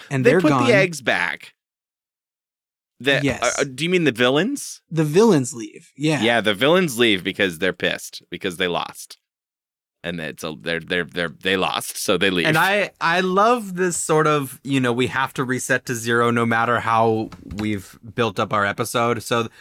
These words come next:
Speaker 3: the, the villain loses the sort of skirmish, and in accordance with the cartoon laws of battle, he storms off.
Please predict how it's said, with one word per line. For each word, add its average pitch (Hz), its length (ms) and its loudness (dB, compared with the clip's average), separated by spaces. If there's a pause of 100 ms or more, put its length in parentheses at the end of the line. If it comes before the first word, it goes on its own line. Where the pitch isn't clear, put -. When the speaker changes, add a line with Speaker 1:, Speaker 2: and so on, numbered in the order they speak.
(280)
Speaker 3:
the, 131 240 -4 (460)
the 147 140 0
villain 165 420 2
loses 156 480 0
the 135 140 -2
sort 131 220 2
of 123 160 2
skirmish, 131 840 0
and 110 400 -6
in 120 300 -4
accordance 127 500 -2
with 131 120 -6
the - 80 -12
cartoon 127 500 -2
laws 117 260 0
of 101 180 -10
battle, 110 360 2
he 98 180 -4
storms 117 520 -4
off. 113 600 0